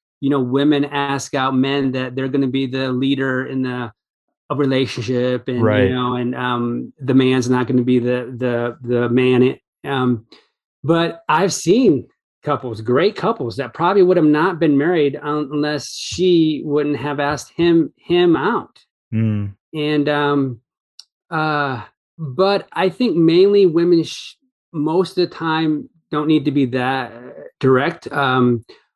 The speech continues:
Speaker 1: one is for the reason that, that, that, that I just said is just in the times I've seen it, it just, it,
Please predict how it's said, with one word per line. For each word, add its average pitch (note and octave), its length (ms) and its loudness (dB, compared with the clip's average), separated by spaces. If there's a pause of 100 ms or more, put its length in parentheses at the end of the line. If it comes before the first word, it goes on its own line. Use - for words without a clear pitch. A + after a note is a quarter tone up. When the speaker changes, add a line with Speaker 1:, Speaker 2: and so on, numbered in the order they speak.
(120)
Speaker 1:
one C#3 420 4
is C#3+ 180 0
for C#3 320 0
the B2+ 160 -2
reason A#2+ 400 0
that, A#2+ 280 -8
that, A#2+ 280 -4
that, B2+ 200 0
that B2+ 200 -2
I A#2+ 40 -2
just A#2+ 220 -2
said B2+ 180 0
is A2 180 0
just - 300 -2
in C#3+ 160 4
the B2+ 80 4
times D#3+ 360 0
I've C#3 200 0
seen C3+ 260 0
it, B2 160 -2
it B2+ 220 -8
just, C3+ 480 -2 (360)
it, C#3+ 340 -6